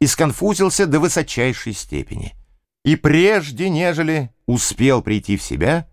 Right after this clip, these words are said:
жена вынудила его дать позволение и поклясться могилой матери, прахом отца,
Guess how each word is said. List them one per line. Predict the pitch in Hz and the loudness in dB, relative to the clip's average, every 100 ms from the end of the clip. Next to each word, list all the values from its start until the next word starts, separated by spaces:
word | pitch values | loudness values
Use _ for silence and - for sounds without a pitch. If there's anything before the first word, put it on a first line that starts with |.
| _ _ _ | _ _ _
жена | 92 95 120 147 | 0 2 4 4
вынудила | 117 165 220 214 190 190 | 4 2 2 2 2 0
его | 185 185 190 | 0 0 2
дать | 147 170 - | 2 0 -2
позволение | - 143 135 143 131 139 120 85 101 92 _ - | -6 -4 0 0 2 0 -2 -4 -6 -12 _ 0
и | 190 | 2
поклясться | 175 156 143 165 165 - 117 | 4 2 2 2 2 -2 -2
могилой | 123 127 127 101 | 0 2 2 2
матери, | 92 185 214 - 107 85 - _ - | 0 2 0 -2 -8 -8 -14 _ -8
прахом | - 113 107 104 - | 0 0 0 -4 0
отца, | 98 - - - 139 180 139 | -2 -2 -6 0 2 2 -2